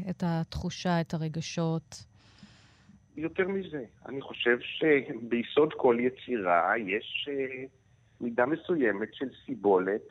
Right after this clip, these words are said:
Speaker 2: לכאב, לצער,
Speaker 1: כן.
Speaker 2: לאשמה, ואם אנחנו מקפיצים את עצמנו באמצעים כימיים מעל לשלב הזה של ההכרה בכאב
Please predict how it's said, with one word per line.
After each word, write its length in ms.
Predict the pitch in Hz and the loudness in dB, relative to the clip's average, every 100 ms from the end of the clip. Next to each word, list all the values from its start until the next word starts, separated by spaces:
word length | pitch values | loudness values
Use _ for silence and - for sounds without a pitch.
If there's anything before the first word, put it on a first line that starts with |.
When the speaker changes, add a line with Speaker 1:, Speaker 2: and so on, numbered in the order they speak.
| - | -6
Speaker 2:
לכאב, 640 | 127 - - 107 92 87 | -6 -4 -4 -2 -2 -4
לצער, 680 | 98 131 - - 87 82 76 | -4 -4 -2 0 2 2 -2
Speaker 1:
כן. 600 | 85 _ _ _ _ _ 117 | -6 _ _ _ _ _ -4
Speaker 2:
לאשמה, 760 | 117 - - 110 92 82 92 104 | -2 -4 -6 0 0 0 -6 -8
ואם 260 | 113 135 160 | -8 -6 -6
אנחנו 560 | 151 151 - - 151 | -2 -4 -4 -8 -6
מקפיצים 880 | 147 143 - - - 131 - - 233 | -6 -10 -12 -16 -16 -16 -12 -6 -4
את 120 | 165 | -4
עצמנו 680 | - - - 110 101 98 82 _ _ - | -6 -8 -2 0 2 0 -4 _ _ -2
באמצעים 500 | 120 120 - 131 143 | 0 0 -2 -2 -2
כימיים 580 | - 160 147 120 104 98 _ | -2 -2 0 -2 -2 -8 _
מעל 520 | 107 120 - 208 180 85 - _ _ - - | -8 -4 2 4 4 2 -4 _ _ -20 -10
לשלב 560 | 117 - 131 110 95 92 | -10 -4 0 0 0 -6
הזה 320 | 87 92 92 | -10 -6 -6
של 240 | - 104 | -4 -4
ההכרה 560 | 98 92 - 98 98 92 | -4 -4 -8 -12 -2 -2
בכאב 600 | 92 - 95 92 113 107 | -2 -10 -8 -4 -4 -4